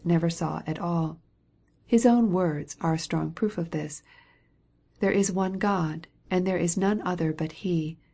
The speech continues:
And to love him with all the heart, and with all the understanding, and with all the soul, and with all the strength, and to love his neighbor as himself, is more than all whole burnt offerings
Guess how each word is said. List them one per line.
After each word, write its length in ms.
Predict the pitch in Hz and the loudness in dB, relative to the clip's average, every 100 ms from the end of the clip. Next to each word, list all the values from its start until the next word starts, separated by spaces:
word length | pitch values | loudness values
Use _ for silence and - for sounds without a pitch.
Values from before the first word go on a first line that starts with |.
| _ _ _ - | _ _ _ 0
And 160 | 196 196 | 2 4
to 100 | 220 | 4
love 260 | 220 254 | 4 2
him 180 | - 170 | 2 2
with 160 | 160 165 | 2 2
all 220 | 170 170 | 2 2
the 200 | 170 - | 0 -2
heart, 380 | 208 165 160 - _ - | 0 0 -4 -12 _ -2
and 120 | 180 | 0
with 140 | 180 | 2
all 160 | 185 190 | 0 2
the 140 | 214 | 0
understanding, 800 | 196 196 190 - 196 180 156 156 - _ _ | 0 -2 -4 -2 -2 -2 -4 -6 -14 _ _
and 120 | 170 | 0
with 120 | 160 170 | 2 2
all 160 | 165 | 2
the 100 | 165 | 0
soul, 500 | 180 - 202 160 156 - _ _ _ | -4 -2 0 0 -4 -10 _ _ _
and 80 | 180 | -2
with 140 | 185 185 | 0 2
all 140 | 175 | 2
the 140 | 170 | 0
strength, 500 | 165 - 202 170 165 _ _ _ _ _ _ _ | -2 -2 -2 -2 -4 _ _ _ _ _ _ _
and 120 | 196 | -2
to 100 | 196 | 2
love 180 | 208 220 | 4 4
his 180 | 233 226 | 2 2
neighbor 300 | 214 220 165 | 2 2 2
as 220 | 160 160 | -2 -4
himself, 600 | 165 160 190 170 160 - _ _ _ _ | -4 -4 -2 -2 -2 -8 _ _ _ _
is 200 | 196 196 | 0 2
more 280 | 196 208 202 | 2 2 2
than 180 | 185 175 | 0 0
all 360 | 190 196 208 233 | 0 0 -2 -4
whole 300 | - 214 202 | 2 2 2
burnt 280 | 185 180 - | 0 -2 -2
offerings 580 | 185 196 170 156 165 | -6 -4 -4 -4 -6